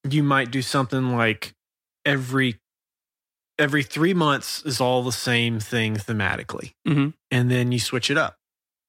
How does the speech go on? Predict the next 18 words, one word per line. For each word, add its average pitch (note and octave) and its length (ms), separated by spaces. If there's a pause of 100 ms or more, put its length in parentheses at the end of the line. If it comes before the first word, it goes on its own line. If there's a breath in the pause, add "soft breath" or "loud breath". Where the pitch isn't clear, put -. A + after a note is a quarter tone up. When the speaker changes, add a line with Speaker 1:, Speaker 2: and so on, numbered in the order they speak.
(200)
Speaker 1:
Um, B2 460 (260)
you B2 220
could B2+ 160
do B2+ 140
something B2+ 420
as A#2+ 80
simple C3 360
as, A#2+ 120
like, A#2 220
seasons, A2+ 480
like, F2+ 180 (140)
you B2 120
know, G2 240 (380)
spring, C3 400
summer, B2 340
fall, A#2+ 300
winter. F#2+ 320 (160)
Speaker 2:
Mm-hmm. C#3 220